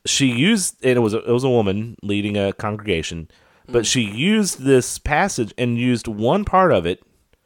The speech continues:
Speaker 1: and ignored the rest of the chapter, which that happens all the time, of
Speaker 2: Right.
Speaker 1: course.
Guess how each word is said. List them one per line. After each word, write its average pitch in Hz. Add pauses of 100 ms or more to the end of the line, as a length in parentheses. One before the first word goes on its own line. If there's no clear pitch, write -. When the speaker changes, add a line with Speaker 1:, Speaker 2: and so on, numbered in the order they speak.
(400)
Speaker 1:
and 139
ignored 127
the 120
rest 110
of 92
the 87
chapter, -
which 123
that 135
happens 120
all 90
the 82
time, 101
of 80
Speaker 2:
Right. 71
Speaker 1:
course. 82